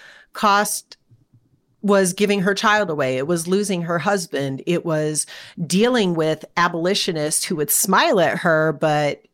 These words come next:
they were gonna try to eat with her. They would rather just go to bed hungry. So she comes into this world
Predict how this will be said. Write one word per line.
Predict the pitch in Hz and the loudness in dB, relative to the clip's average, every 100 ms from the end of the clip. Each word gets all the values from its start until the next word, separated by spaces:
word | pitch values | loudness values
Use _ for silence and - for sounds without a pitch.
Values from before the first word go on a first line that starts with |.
| _ | _
they | 220 | 0
were | 220 | 2
gonna | 196 180 | 2 0
try | - 202 | 2 0
to | 180 - | 0 -2
eat | 233 - | -4 -4
with | 180 | -2
her. | 160 156 | 0 2
They | 156 | 2
would | 156 156 | 0 0
rather | 151 160 160 | 2 2 0
just | 147 151 - | -4 -6 -2
go | 151 | -2
to | 151 | 0
bed | 139 139 | -2 -2
hungry. | - 220 226 131 135 175 | 0 0 0 -2 -4 -4
So | 190 170 156 156 156 - - - - _ | -2 0 2 2 -2 -8 -20 -20 -20 _
she | - 285 | -2 0
comes | 240 247 254 247 | 0 2 2 0
into | 208 247 269 294 | 2 2 2 2
this | 180 170 - | 2 0 0
world | 156 156 151 151 147 - | 0 2 2 2 0 -6